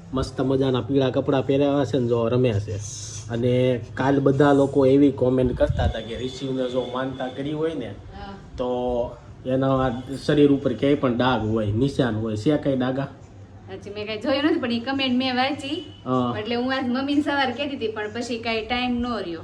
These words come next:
Speaker 1: પણ કદાચ મેં તો જોયું ત્યાં લગી કે ડાઘા છે ને, ને આપણે
Speaker 2: ડાઘ તો
Speaker 1: માનતા
Speaker 2: કદાચ
Speaker 1: કરી
Speaker 2: ક્યાંય
Speaker 1: નહોતી.
Speaker 2: નથી. આપણે માનતા નથી
Speaker 1: એટલે
Speaker 2: કરી
Speaker 1: નો
Speaker 2: કાંઈ.
Speaker 1: હોય, એવું હોય.
Speaker 2: હા.
Speaker 1: અગર જે લોકોએ પ્રોપરલી કરી હોય ને,
Speaker 2: આપણે કરી હોય ને તો મને
Speaker 1: હા,
Speaker 2: આવતો
Speaker 1: તો
Speaker 2: હશે.
Speaker 1: આવતા હશે.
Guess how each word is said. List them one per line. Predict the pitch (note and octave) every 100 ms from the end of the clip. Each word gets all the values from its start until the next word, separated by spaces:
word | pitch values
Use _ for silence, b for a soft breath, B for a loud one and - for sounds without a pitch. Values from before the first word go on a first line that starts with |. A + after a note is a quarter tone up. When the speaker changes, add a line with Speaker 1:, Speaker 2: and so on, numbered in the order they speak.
| - -
Speaker 1:
પણ | -
કદાચ | - D3+ D3
મેં | C3 C#3 D3+
તો | D3+ C#3
જોયું | D3 D#3 C3+
ત્યાં | C#3
લગી | C#3 C3+ B2+
કે | C3
ડાઘા | B2 B2 C#3 C3+
છે | - D#3+
ને, | C#3
ને | A#2+
આપણે | C#3
Speaker 2:
ડાઘ | -
તો | C3+
Speaker 1:
માનતા | D3+ D#3 C3+
Speaker 2:
કદાચ | D#3 D#3+
Speaker 1:
કરી | D3
Speaker 2:
ક્યાંય | C#3 C3+
Speaker 1:
નહોતી. | B2+
Speaker 2:
નથી. | C3
આપણે | A3 C4 D4+
માનતા | D4 D4+ D4 D4+
નથી | C#4
Speaker 1:
એટલે | - C#3+ C3+
Speaker 2:
કરી |
Speaker 1:
નો | C#3+ C#3+
Speaker 2:
કાંઈ. | A#2+
Speaker 1:
હોય, | G#2+
એવું | A2+ C3+ A#2
હોય. | G2+
Speaker 2:
હા. | F#2+ F#2 A#2+
Speaker 1:
અગર | A#2
જે | A2+ C3
લોકોએ | C3 C3 B2+
પ્રોપરલી | G#2 C#3 C3+ C3+ C3+
કરી | B2+ D3+ D#3+
હોય | E3 F3
ને, | C3 G#2 -
Speaker 2:
આપણે | G#3 C4 C#4+
કરી | D4 D#4
હોય | D#4 C4+
ને |
તો | A#3+ B3
મને | A#3+ A#3 A3+ B2
Speaker 1:
હા, |
Speaker 2:
આવતો | B2 - D3
Speaker 1:
તો | C3+
Speaker 2:
હશે. | B2 C3+
Speaker 1:
આવતા | - A2+
હશે. | G#2+ G#2+